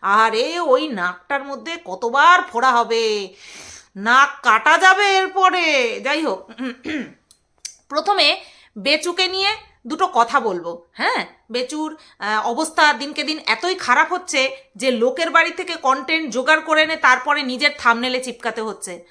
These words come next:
মরণ দশা। <laughs> প্রথমে বেচুর থা-, থাম্বনেলটা নিয়ে কথা বলি। <clears throat> বেচুর থাম্বনেলে লেখা ছিল, "বাড়ির কাজ আজ থেকে আবার শুরু হয়ে গেল।"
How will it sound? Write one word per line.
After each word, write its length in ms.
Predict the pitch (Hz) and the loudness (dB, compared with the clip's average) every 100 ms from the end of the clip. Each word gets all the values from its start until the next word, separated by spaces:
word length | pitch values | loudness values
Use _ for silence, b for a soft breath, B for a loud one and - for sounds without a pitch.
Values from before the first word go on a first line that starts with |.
| b - | b -16
মরণ 340 | 175 170 247 | -14 -10 -6
দশা। 480 | 226 165 - 381 339 - | -6 -4 2 2 2 0
<laughs> 1400 | 359 370 370 370 359 339 381 539 539 508 466 330 277 285 | 0 0 -4 -4 -6 -6 -10 -8 -8 -8 -10 -14 -10 0
প্রথমে 320 | 330 440 427 | 2 4 2
বেচুর 240 | 392 381 | 0 -2
থা-, 240 | 381 - 285 | -4 -4 -2
থাম্বনেলটা 400 | - 262 302 302 | -2 -2 -2 -6
নিয়ে 160 | 285 294 | -8 -4
কথা 200 | 247 233 | -4 -4
বলি। 200 | 220 262 B B B B B B | -6 -8 B B B B B B
<clears throat> 1500 | - - - - 381 196 - _ _ _ _ _ _ - _ 220 | -2 0 2 2 2 0 -8 _ _ _ _ _ _ -20 _ -4
বেচুর 520 | 285 330 403 330 466 - _ _ _ _ _ _ _ _ _ _ | -2 0 0 -2 -4 -8 _ _ _ _ _ _ _ _ _ _
থাম্বনেলে 680 | - 170 349 392 339 330 - - 226 | 2 2 2 2 4 2 -4 -14 -8
লেখা 240 | 269 349 | -2 -2
ছিল, 280 | 359 269 262 - - | 0 0 -2 -4 -18
"বাড়ির 480 | 190 240 269 359 392 | -4 2 2 2 0
কাজ 260 | 320 262 254 - - | 4 4 4 -2 0
আজ 280 | 226 - - | 0 0 -8
থেকে 180 | 330 370 | 0 2
আবার 240 | 254 320 | 4 2
শুরু 300 | 359 294 277 | 0 -6 -4
হয়ে 200 | 240 196 | -4 -4
গেল।" 220 | 160 156 | -8 -16